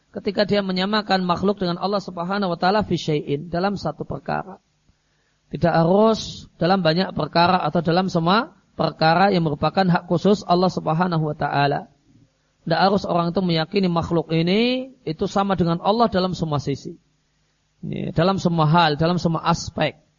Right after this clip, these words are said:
Namun cukup fi syai'in. Satu saja. Ini, di antara hak khusus Allah Subhanahu wa Ta'ala,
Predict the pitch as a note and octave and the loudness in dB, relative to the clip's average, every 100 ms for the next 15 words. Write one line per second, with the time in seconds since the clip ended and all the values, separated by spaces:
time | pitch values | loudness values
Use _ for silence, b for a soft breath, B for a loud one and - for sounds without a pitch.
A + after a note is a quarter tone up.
0 | _ D#3+ E3+ E3+ E3+ G3 A3 A#3 _ _ | _ -8 -8 -8 -8 -2 -2 -2 _ _
1 | _ - D3 - D#3+ - C#3 C#3 - _ | _ -6 -4 2 2 2 -4 -4 -18 _
2 | _ _ _ _ - C#4 C4 A3+ E3+ C#3+ | _ _ _ _ -8 -4 -2 0 2 2
3 | C3 F#3 - _ _ _ _ _ F3+ D3+ | 0 -10 -14 _ _ _ _ _ -14 -12
4 | D#3+ - E3 - _ _ E3 G3+ G#3+ G#3+ | -10 -12 -14 -20 _ _ -2 0 2 2
5 | G3+ C#4 A#3+ A3+ A3 A3 A#3+ G3+ G#3+ G#3 | 4 2 0 -4 -2 0 0 -2 0 0
6 | A3 A#3 G#3 G#3 G#3+ A#3+ B3+ | 2 2 0 0 2 2 0